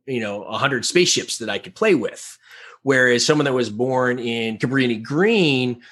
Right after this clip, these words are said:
twenty miles from my house in Chicago, was on level one with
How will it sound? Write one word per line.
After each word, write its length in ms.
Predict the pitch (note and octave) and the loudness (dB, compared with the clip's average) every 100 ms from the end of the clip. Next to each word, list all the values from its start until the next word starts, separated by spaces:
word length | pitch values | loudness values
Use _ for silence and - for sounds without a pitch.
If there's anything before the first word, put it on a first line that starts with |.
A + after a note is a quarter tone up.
| - _ | -20 _
twenty 260 | - D3+ | 0 2
miles 320 | C3 B2+ B2+ A#2 | 4 2 2 0
from 220 | C3 B2 | -2 -2
my 240 | A#2+ A2+ | -2 -2
house 360 | A2 E3+ E3 - | 0 2 0 0
in 100 | G#2+ | -2
Chicago, 800 | - - F3+ G#3 C#3+ A#2+ A#2 - - _ | -4 -2 0 2 2 2 0 -4 -16 _
was 600 | - C3+ B2+ A#2 A2 C3 _ _ _ _ - | -2 4 4 4 -2 -6 _ _ _ _ -4
on 220 | C3 B2 | -2 2
level 440 | C3 B2 A#2 G#2+ | 2 2 0 -4
one 600 | A2+ E3+ E3 A#2+ A2+ A#2 - _ | 0 2 2 2 0 -6 -10 _
with 460 | B2 B2 - - | 2 2 0 -18